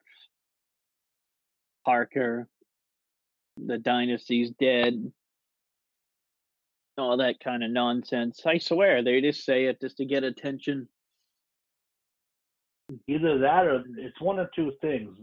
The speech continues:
Speaker 2: It's like you said, they say it, you know, for attention, or they actually believe it, or they're getting told to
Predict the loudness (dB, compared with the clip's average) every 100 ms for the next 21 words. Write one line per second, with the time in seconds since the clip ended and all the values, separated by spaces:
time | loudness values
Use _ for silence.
0 | -20 _ -12 -12 -4 -2 -2 -4 -6 -4
1 | -4 -4 -2 -4 -6 -10 -6 -6 -8 _
2 | _ -8 -6 -4 -8 -8 -10 -6 -2 -2
3 | -2 -6 -6 -12 _ _ _ _ _ _
4 | _ _ _ -4 -2 0 0 0 0 -2
5 | -2 -2 -2 0 4 2 2 -8 _ _
6 | _ _ _ 0 2 2 0 0 0 0
7 | -4 -4 -4